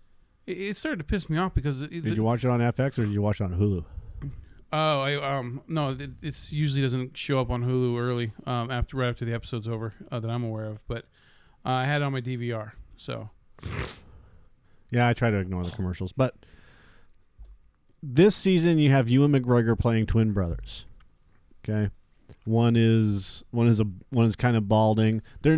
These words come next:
Speaker 2: and they're not really twins in this. I mean, they look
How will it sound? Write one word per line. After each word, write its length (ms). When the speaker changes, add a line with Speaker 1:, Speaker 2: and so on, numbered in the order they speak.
Speaker 2:
and 180
they're 60
not 260
really 340
twins 960
in 140
this. 180
I 40
mean, 160
they 100
look 200